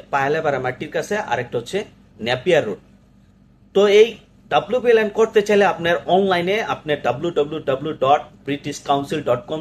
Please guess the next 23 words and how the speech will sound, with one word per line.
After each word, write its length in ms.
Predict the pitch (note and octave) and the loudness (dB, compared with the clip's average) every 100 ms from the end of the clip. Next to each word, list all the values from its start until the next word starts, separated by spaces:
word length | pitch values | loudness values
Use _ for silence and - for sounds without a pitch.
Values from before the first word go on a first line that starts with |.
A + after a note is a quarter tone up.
| C#3+ | -2
লেখলে, 280 | D3 C#3+ C#3+ G#3 D3 | -2 0 -2 -2 -6
আসলে 240 | - D3+ A3+ - - _ _ _ - | -4 -4 -4 -6 -20 _ _ _ -10
আপনি 140 | - E3+ | -4 -2
ওখানে 220 | E3+ D#3+ D3+ | -2 0 -2
আপনার 200 | C#3 C#3+ C#3 - | -2 -6 -6 -6
অ্যাকাউন্ট 320 | D3 E3+ D#3+ | -2 -2 -2
ক্রিয়েট 180 | F3 E3+ F3 | -6 -6 -4
করবেন 220 | F3+ B3 D3 | -4 -4 -6
এবং 140 | D#3 - - D#3+ | -10 -10 -4 -2
অনলাইনে 360 | E3+ D#3 F#3+ - - _ | 0 -2 -2 -6 -14 _
বুকিং 220 | D#3 D#3 B2 G2 | -8 -6 -6 -8
দিবেন। 200 | F#2+ - _ _ _ _ _ - | -12 -14 _ _ _ _ _ -8
ওকে, 160 | C3 A3+ B3+ _ _ _ | -2 -2 -4 _ _ _
তো 60 | - - G3 | 0 2 2
এটা 160 | F#3+ F3 | 2 0
ছাড়া 220 | F3+ F3+ A#3+ - | 0 0 -2 -2
সরাসরি 460 | C#3+ D#3+ F3 D#3 D#3+ C#3 | -2 0 -2 -6 -8 -10
বুকিং 200 | C#3+ D#3 C#3 | -10 -6 0
দেওয়ার 180 | D3 D3 | 0 0
চান্স 200 | B2 A#2 - | -2 -4 -8
নাই। 120 | G2 - _ - - _ _ _ _ | -12 -12 _ -20 -20 _ _ _ _
যদি 180 | C#3+ D3 F3+ D3+ | -6 0 0 0
আপনি 180 | D#3+ | -2